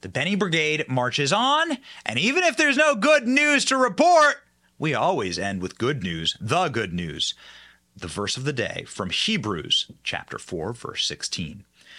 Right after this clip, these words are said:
"Let us then with confidence draw near to the throne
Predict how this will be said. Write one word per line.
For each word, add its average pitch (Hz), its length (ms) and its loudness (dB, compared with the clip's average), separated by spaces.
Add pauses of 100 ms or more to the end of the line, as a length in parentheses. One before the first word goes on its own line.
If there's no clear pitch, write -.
(140)
"Let 214 360 0
us 240 240 0
then 156 320 0
with 139 200 -2
confidence 139 560 0
draw 180 440 0
near 226 340 2
to 117 100 -6
the 110 60 -6
throne 170 560 0